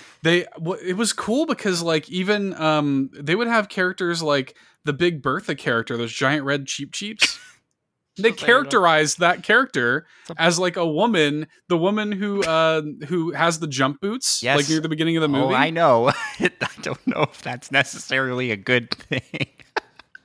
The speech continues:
Speaker 1: Mm, yeah.
Speaker 2: It was weird.
Speaker 1: It's awesome. I loved it. I think it's so cool. I wanna see more stuff like that.
Speaker 2: Watch party.
Speaker 1: Ah.
Speaker 2: Watch party for it.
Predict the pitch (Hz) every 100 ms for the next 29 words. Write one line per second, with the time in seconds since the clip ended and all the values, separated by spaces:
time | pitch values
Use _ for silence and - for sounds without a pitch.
0 | _ - 165 135 151 285 349 285 113 107
1 | 131 107 101 104 98 233 330 349 160 113
2 | 101 104 _ _ _ _ - - - -
3 | - 117 131 113 117 110 95 92 _ -
4 | 156 131 - 147 139 165 147 101 _ _
5 | - 123 147 151 151 135 160 - 95 -
6 | 101 - 101 95 _ _ _ _ _ _
7 | _ _ _ _ _ _ _ _ _ _
8 | 101 120 110 101 87 85 - - - 101
9 | 92 92